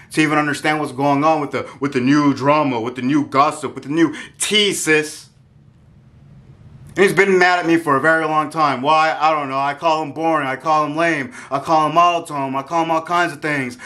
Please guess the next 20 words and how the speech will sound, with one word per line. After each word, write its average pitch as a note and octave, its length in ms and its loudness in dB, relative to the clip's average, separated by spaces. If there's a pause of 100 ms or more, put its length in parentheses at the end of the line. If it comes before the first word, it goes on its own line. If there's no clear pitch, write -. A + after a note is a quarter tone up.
(120)
I D3+ 60 -2
call E3 320 4
him D#3+ 80 -4
Moon F#3 320 4
Man. D3+ 220 -2
I C3+ 40 -6
call E3 280 2
him D#3+ 60 -2
Jet F3+ 320 2
Plane. C3 480 -4 (760)
Right? D#3+ 420 2 (840)
So G#3 180 4
what? G3 300 4
You're D3+ 80 0
fucking F#3+ 360 2
boring. F#3+ 480 2 (360)
I'm G#3+ 200 4
monotone A3 500 0
and F#3+ 120 -4
gay. F#3 380 0